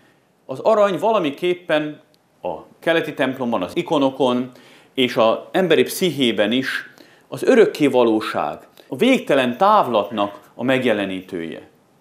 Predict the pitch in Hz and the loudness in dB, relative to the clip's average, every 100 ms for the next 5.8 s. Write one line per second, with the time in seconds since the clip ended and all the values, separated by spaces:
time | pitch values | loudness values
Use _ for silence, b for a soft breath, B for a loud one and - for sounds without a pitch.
0 | _ b b b b b _ - 175 214 | _ b b b b b _ -2 -2 0
1 | 220 214 240 175 - 147 - 214 190 120 | 0 2 2 2 2 -2 -2 -2 0 -2
2 | - - 127 120 113 117 107 - 127 156 | -4 -6 -2 -2 0 -2 -2 -2 -2 -4
3 | 156 b b b b b - 135 139 143 | -10 b b b b b -2 0 2 0
4 | 143 - - - 208 175 - 226 196 147 | -2 -14 -6 -2 0 0 4 4 4 2
5 | 117 117 107 - - 113 143 | 2 0 -2 -4 -2 -2 -4